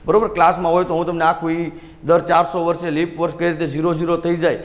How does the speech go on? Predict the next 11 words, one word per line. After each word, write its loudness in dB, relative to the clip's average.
અને 0
વધારાના 2
દિવસો -2
કેમ -4
ગણવા 0
એ 0
બધું -4
હું -4
તમને 0
સમજાવી 2
શકું. -10